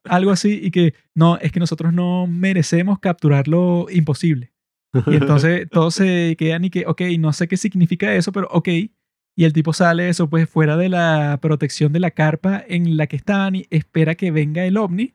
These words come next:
Speaker 1: y lo ve directamente así y el tipo se vuelve loco y lo comienza a grabar y lo succionan, pero eso, pues, o sea, que es una escena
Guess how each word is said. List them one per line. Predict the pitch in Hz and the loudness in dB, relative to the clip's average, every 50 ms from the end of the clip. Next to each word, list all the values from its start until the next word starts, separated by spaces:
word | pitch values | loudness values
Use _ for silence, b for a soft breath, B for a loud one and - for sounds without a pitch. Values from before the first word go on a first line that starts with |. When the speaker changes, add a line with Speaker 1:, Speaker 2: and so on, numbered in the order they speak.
| _ _ _ _ _ _ _ _ | _ _ _ _ _ _ _ _
Speaker 1:
y | - 170 | 2 4
lo | 170 170 | 4 6
ve | 165 165 160 | 4 4 2
directamente | 156 190 196 190 180 - 202 196 202 190 185 208 | 0 0 0 0 -2 -2 -4 -4 -2 -2 -4 -4
así | 202 - 208 208 233 262 320 302 | -6 -4 -4 -4 -2 0 0 0
y | 190 | 0
el | 160 | 0
tipo | 135 160 175 170 | 0 -2 -2 0
se | - 208 | -2 -2
vuelve | 185 160 170 170 170 185 | 0 0 0 0 0 0
loco | 196 202 185 - 208 | -2 -2 -2 -2 -2
y | 214 | -2
lo | 208 208 | -2 -2
comienza | - 180 170 160 147 - - 202 208 208 202 196 190 | 0 2 2 2 2 2 0 -2 -2 0 -2 -2 -2
a | 185 | 0
grabar | 165 165 165 156 151 160 180 | 0 2 4 4 4 4 2
y | 208 214 | 2 0
lo | 196 185 | 0 0
succionan, | 165 - 170 - - - 175 165 165 175 175 175 208 226 208 | 0 -2 -4 -6 -6 -2 2 2 4 4 2 0 -2 -4 -4
pero | 208 170 170 165 | -2 0 0 0
eso, | 170 - 165 | 0 -2 -4
pues, | - 165 160 | -6 -4 -4
o | 156 143 | -2 -2
sea, | - 151 147 | -2 -4 -6
que | - | -4
es | 135 | -4
una | 156 151 | -2 -2
escena | 156 - 185 180 170 170 180 180 180 180 165 139 | -2 -2 -2 -4 -2 -2 -2 -2 0 2 2 2